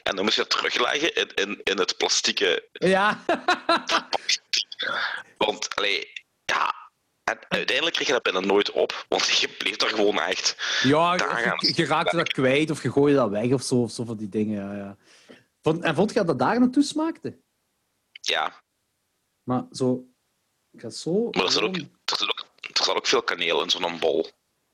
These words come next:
Speaker 2: Zat er kaneel in, in zo'n bol?
Speaker 1: Mhm.
Speaker 2: Hm.
Speaker 1: Hm, ik gebruik kaneel dus overal in, hè. Ik heb het al gebruikt in tomatensauzen.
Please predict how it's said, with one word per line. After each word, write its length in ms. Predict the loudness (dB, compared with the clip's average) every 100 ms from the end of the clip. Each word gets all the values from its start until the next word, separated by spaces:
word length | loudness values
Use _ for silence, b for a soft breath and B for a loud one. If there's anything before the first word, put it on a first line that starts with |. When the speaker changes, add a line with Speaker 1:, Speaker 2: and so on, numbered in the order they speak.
| _ _
Speaker 2:
Zat 180 | -6 -4
er 100 | -4
kaneel 480 | -4 0 2 4 4
in, 80 | 4
in 60 | 2
zo'n 200 | 0 -2
bol? 300 | -2 -6 -10 _ _ _ _ _ _
Speaker 1:
Mhm. 300 | -6 -2 -2 -4 _ _ _ _ _ _
Speaker 2:
Hm. 200 | -4 -4 -6 _ _ _ _ _ _ _ _ _ _ _ _ _ -20 _ _ _ _ _ -8 -2
Speaker 1:
Hm, 180 | -2 -2 -12 _ -4
ik 120 | -2
gebruik 280 | 0 0 2
kaneel 280 | 0 2 2
dus 200 | 0 2
overal 440 | 2 2 2 2
in, 60 | 2
hè. 120 | 0 -2 -12 _ B B B B
Ik 120 | -4
heb 120 | -2
het 80 | 0
al 60 | 0
gebruikt 520 | 0 0 2 0 0
in 200 | 0 0
tomatensauzen. 880 | 0 2 2 2 2 4 4 2